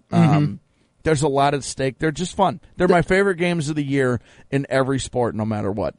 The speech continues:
Speaker 1: And honestly, sometimes those games really determine a lot when you think about it. Uh,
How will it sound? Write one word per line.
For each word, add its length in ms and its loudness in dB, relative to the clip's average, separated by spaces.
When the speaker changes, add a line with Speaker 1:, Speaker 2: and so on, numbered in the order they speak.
Speaker 1:
And 100 6
honestly, 540 4
sometimes 600 4
those 240 6
games 360 2
really 360 8
determine 500 2
a 80 -2
lot 400 4
when 160 2
you 100 2
think 280 2
about 260 4
it. 140 4
Uh, 240 10